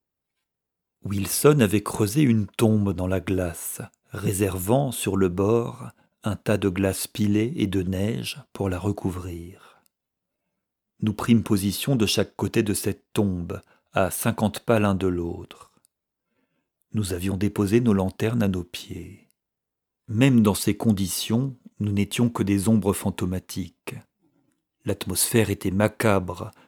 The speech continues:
Je conserve au fond de l'âme le souvenir d'un décor abstrait, d'une lune glaciale,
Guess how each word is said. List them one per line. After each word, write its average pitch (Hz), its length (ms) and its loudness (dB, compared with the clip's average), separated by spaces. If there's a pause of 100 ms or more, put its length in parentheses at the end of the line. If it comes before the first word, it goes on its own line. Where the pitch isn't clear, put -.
(180)
Je 110 160 0
conserve 104 540 2
au 98 60 2
fond 101 220 -2
de 95 120 0
l'âme 104 600 2
le 101 160 0
souvenir 110 540 2
d'un 95 140 2
décor 98 400 0
abstrait, 110 840 -2
d'une 101 380 0
lune 104 320 4
glaciale, 101 840 0